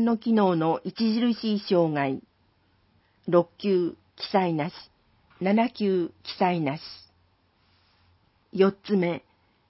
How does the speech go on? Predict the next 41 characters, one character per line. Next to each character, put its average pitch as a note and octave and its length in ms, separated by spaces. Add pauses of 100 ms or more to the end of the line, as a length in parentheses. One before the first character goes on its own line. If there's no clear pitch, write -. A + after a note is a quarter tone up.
(100)
乳 C4 300
幼 C#4 200
児 C4 160
期 C4 220
以 B3+ 60
前 A#3+ 180 (100)
の F#3 240 (240)
非 C#4 260 (100)
進 C#4 220
行 C#4+ 220
性 B3+ 260
の F3+ 260
脳 A3+ 300
病 B3 260
変 A#3 280
に G#3+ 160
よ F#3+ 140
る F3+ 240 (220)
運 C4 260
動 C4+ 260
機 B3+ 140
能 A#3 260
障 F#3 340
害。 C3+ 340 (1300)
上 B3+ 280
肢 - 140
機 B3+ 120
能 A3 240
と E3+ 420
移 G#3 120
動 C#4 240
機 C4 160
能 G3 240
の E3+ 300
二 B3+ 240
つ A#3+ 120
が F#3 160
あ E3+ 60
り D#3 140
ま D3+ 160
す。 - 60